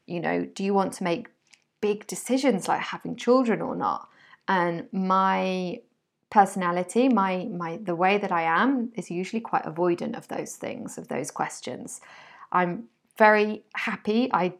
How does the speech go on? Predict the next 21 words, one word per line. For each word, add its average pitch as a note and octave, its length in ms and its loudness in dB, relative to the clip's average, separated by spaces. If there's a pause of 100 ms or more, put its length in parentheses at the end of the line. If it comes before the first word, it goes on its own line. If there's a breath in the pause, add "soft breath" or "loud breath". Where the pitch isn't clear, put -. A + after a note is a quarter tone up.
(100)
don't G3+ 300 4
like F3+ 320 -2
problems. G#3+ 460 4
I F3 100 2
don't F#3+ 260 0
like - 260 -2
pain. G#3 460 2
<laughs> G#4+ 40 -4 (1800 loud breath)
And, G#3+ 380 8
and G3 160 2
lots A3 200 2
of B3+ 100 2
those A#3 220 6
questions F#3+ 880 0 (340)
throw G3+ 300 4
up F3+ 280 4
the G#3+ 80 -4
potential F3+ 500 -4
for F#3 120 -14
pain. - 600 -2 (560 soft breath)
So G3+ 520 4